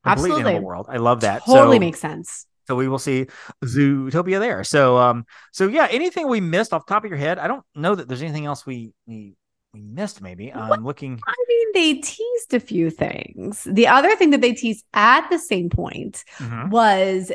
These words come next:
Speaker 2: um, and this is, I wanna say, correct me if I'm wrong, um, it, it's a first because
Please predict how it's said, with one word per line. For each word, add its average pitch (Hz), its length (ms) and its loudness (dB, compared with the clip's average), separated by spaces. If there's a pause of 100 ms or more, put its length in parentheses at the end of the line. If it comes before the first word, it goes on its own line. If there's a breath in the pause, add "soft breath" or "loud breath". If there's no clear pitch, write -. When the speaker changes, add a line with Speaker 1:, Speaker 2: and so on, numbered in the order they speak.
(140)
Speaker 2:
um, 175 420 -4
and 240 200 4
this 392 140 0
is, - 200 -12
I 240 120 2
wanna 247 280 -2
say, 202 640 -2
correct - 200 -6
me 220 40 -2
if - 80 -6
I'm 165 100 -10
wrong, - 200 -10 (400 loud breath)
um, 190 420 2 (840)
it, 233 160 2 (240)
it's 208 160 -2
a 185 40 2 (360)
first 202 520 -2
because 202 320 -2